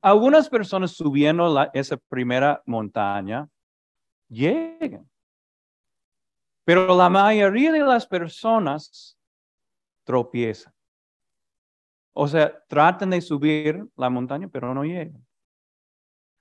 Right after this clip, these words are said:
David Brooks, la persona que escribió un libro que se llama La Segunda Montaña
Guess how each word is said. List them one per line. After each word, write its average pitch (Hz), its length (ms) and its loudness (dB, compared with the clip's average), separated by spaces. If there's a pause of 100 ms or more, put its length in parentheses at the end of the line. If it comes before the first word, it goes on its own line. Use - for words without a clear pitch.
David 185 460 4
Brooks, 175 420 2
la 165 100 -2
persona 165 460 -4
que 170 180 0
escribió 151 500 -2
un 151 260 0
libro 139 280 -2
que 135 140 -8
se 135 140 -4
llama 135 200 -2
La 123 120 -4
Segunda 156 420 -6
Montaña 127 640 -6